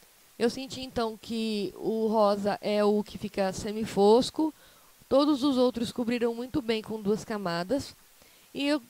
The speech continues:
eu gostaria de vocês me falassem aí se eu tô errada, mas eu não consigo entender por que a Impala não tem um padrão nos pincéis dos esmaltes. A coleção Bailarina foi lançada antes dessa daqui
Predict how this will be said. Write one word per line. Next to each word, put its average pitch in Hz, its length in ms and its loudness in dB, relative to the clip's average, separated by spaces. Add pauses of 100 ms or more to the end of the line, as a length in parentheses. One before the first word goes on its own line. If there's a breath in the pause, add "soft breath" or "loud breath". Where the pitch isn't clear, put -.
(140)
eu 240 120 -2
gostaria 285 380 -2
de 269 100 -2
vocês 269 360 0
me 277 120 -2
falassem 226 640 0
aí 208 80 -2
se 208 100 -2
eu 220 40 -2
tô 202 160 -2
errada, 202 440 -2
mas 220 300 -4 (240 loud breath)
eu 233 100 -2
não 285 140 0
consigo 285 300 -4
entender 262 580 -2
por 262 240 0
que 254 480 -2
a 247 140 -2
Impala 247 480 -2
não 240 180 -4
tem 240 220 -6
um 254 100 -12
padrão 226 540 -2
nos 240 200 -6
pincéis 247 840 -2
dos 233 180 -2
esmaltes. 208 920 -6 (440 loud breath)
A 220 100 -4
coleção 269 600 0
Bailarina 220 480 -2
foi 233 160 -2
lançada 214 500 -2 (100)
antes 294 400 -4
dessa 254 300 -2
daqui 214 560 -4